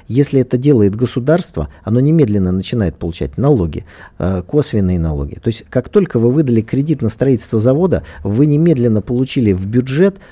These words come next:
примерно процентов двадцать, а то и больше от того, что вы дали. Вот кредитование экономики приводит к увеличению экономики.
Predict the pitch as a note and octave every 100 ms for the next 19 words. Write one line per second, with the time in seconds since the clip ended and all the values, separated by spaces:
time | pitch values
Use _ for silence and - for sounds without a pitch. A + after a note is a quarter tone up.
0 | - - C#3+ C#3 A#2+ - A#2+ - A#2+ A#2
1 | A2 A2+ A#2+ F3 - - G2 - B2 A#2+
2 | D#3+ F3+ - E2+ - - - - A2+ C#3
3 | - A2+ A#2+ A2+ D2+ - - - - _
4 | - A2 D3 - - B2+ B2+ B2 C3 C#3
5 | C#3+ G2 F2 A2 - A2+ E3 C3 - -
6 | A2 G#2+ C#3+ A#2+ - - C#3 C#3 C3+ B2+
7 | - C#3+ B2+ G2+ F2 - E2+ D2 A#1+ -